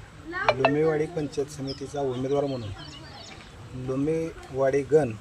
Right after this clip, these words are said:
व मोहिते पाटील कुटुंबातर्फे मी त्यांना भावपूर्ण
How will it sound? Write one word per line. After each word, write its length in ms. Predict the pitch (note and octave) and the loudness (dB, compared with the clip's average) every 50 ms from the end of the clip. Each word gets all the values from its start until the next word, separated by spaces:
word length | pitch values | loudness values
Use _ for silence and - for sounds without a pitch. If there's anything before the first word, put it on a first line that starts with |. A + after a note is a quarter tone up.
| - - - - - C3 | -10 -14 -14 -14 -10 -4
व 180 | C3+ C#3 C#3 C3+ C3 - - C3 C#3 | -4 -2 -2 -2 -6 -8 -10 -10 -6
मोहिते 320 | C3 C3+ B2+ A2+ - D#3 | -4 -4 -4 -2 -4 -4
पाटील 260 | D#3 D#3+ D3+ - C#3 B2 | -2 -2 -2 -2 -4 -6
कुटुंबातर्फे 800 | - - B2+ - B2+ B2+ B2 B2+ B2 - - B2 A#2 - A2+ G#2 G2+ - - - - - - | -6 -8 -8 -6 -6 -4 -4 -4 -4 -4 -6 -8 -8 -6 -8 -8 -8 -10 -14 -18 -18 -14 -12
मी 160 | B2+ B2 B2 A#2+ - | -10 -10 -8 -8 -8
त्यांना 380 | C3+ B2 A#2+ A#2 A#2 A#2 - - - - - - - - - - - - - - A#2 A2+ | -8 -6 -6 -8 -8 -10 -12 -14 -16 -16 -16 -16 -18 -18 -16 -16 -16 -16 -14 -10 -6 -4
भावपूर्ण 480 | A2 A#2 - - - C3 B2 A#2+ A#2+ | -2 -2 -4 -4 -4 -4 -4 -4 -4